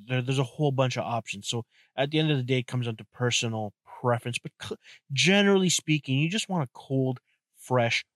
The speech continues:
refreshing beer, right? So, you know, I'll give you a little bit of a profile on some of these beers once we get into. So, anyways, let's get into the best,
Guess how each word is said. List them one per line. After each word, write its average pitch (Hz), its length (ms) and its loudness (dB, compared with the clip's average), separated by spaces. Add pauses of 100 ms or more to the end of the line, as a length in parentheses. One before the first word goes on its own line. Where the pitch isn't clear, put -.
refreshing 110 760 -4
beer, 95 340 -14 (440)
right? 110 220 -2
So, 107 300 -6 (440)
you - 80 -20
know, - 60 -18
I'll 107 80 -6
give 113 220 -6
you 120 60 -2
a 110 40 -4
little 110 120 -4
bit 104 120 -6
of 98 120 -10
a 101 120 -10 (300)
profile 131 680 2
on 104 140 -8
some 107 200 -8
of 104 80 -8
these 101 160 -12
beers 104 440 -10 (320)
once 104 280 -8
we 101 80 -10
get 104 180 -4
into. 104 300 -8 (260)
So, 170 300 4 (600)
anyways, 151 440 0 (500)
let's 185 380 0
get 202 260 -4
into 135 680 -2 (1160)
the 127 220 2
best, 151 720 2